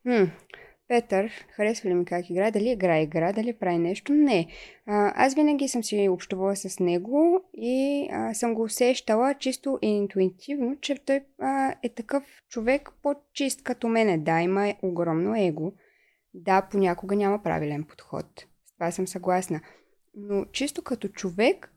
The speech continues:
за мен той си е абсолютно земен човек, просто който, нали, е доста по-нахакан и не знае как умело да се изразява така, че, нали, да не изглежда толкова натрапчив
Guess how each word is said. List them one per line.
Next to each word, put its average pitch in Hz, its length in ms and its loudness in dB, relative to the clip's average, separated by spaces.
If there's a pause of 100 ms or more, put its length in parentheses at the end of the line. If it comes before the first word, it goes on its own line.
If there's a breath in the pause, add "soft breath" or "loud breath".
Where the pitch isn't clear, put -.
за 254 120 -4
мен 277 240 0
той 254 180 2
си - 160 -4
е 339 40 0
абсолютно 330 540 -6 (220)
земен 220 480 0
човек, 339 260 -6 (100)
просто 370 320 -2
който, 339 460 2 (520 loud breath)
нали, 285 240 0
е 330 200 6
доста 285 260 6
по-нахакан 294 760 6
и 320 80 8
не 247 200 4
знае 262 500 2
как 262 280 4 (220)
умело 240 360 0
да 220 100 -2
се 226 140 -4
изразява 208 600 2
така, 226 340 0
че, - 180 -2
нали, 220 240 0
да 233 160 0
не 214 180 2
изглежда 208 420 -2
толкова 208 360 -2
натрапчив 170 640 -2